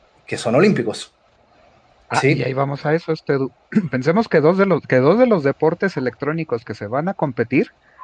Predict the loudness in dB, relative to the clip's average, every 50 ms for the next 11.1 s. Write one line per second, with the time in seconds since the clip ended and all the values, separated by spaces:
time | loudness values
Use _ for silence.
0 | -20 -20 _ _ _ _ _ _ _ 2 2 2 4 2 2 2 0 0 2 2
1 | 2 2 0 -2 -2 -4 -6 -4 -4 -6 -6 -4 -2 -2 -2 -2 -2 -4 -6 -6
2 | -8 -8 -8 -6 -6 -6 -2 -2 -2 -2 -2 -6 -6 -8 -10 -10 _ _ _ _
3 | _ _ -2 0 0 0 2 0 0 0 0 -2 -6 -6 0 2 2 2 2 0
4 | _ -20 _ _ -8 -8 -6 -6 -6 -4 -4 -4 -2 -2 -2 0 0 0 0 -2
5 | _ _ _ _ _ _ _ _ _ -6 -2 0 2 2 2 2 2 4 2 2
6 | 2 0 -2 -2 -2 -2 -2 -2 0 0 0 0 0 -2 -2 -2 -4 -4 -6 -6
7 | -8 _ _ _ _ _ _ _ -2 2 2 2 2 0 -2 -4 _ _ -20 -20
8 | _ -6 -4 -4 -4 -6 -6 -6 -6 -6 -4 -4 -2 0 0 0 0 0 -2 -2
9 | -2 -4 -2 0 0 0 0 0 -2 -4 -4 -4 -4 -4 -4 -4 -6 -8 -6 -4
10 | -2 -2 0 0 -2 -2 -4 -6 -6 -8 -8 -6 -6 -6 -4 -4 -4 -4 -6 -10
11 | -10 -18